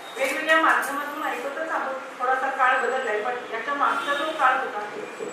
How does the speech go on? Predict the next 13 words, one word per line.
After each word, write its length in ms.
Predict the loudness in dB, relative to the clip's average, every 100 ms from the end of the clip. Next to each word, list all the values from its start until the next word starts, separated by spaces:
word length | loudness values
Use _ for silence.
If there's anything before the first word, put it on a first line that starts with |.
| -10 -14 -14 -14 -14 4
तो 60 |
अतिशय 520 | 6 8 4 -2 -4 -4
विषण्ण 400 | -4 -2 -2 0
करणारा 440 | 2 4 4 4
होता. 320 | 0 -2 -4 -4 -6 -8 -10 -12 -12 -12 -14 -10 -2
आताही 360 | 0 2 0
सगळं 340 | 2 2 4 4
संपलंय 320 | 2 2 2
आपण 180 | 2 2
असं 180 | 0 -4
म्हणू 200 | -8 -8
शकत 180 | -8 -6
नाही, 340 | -8 -8 -12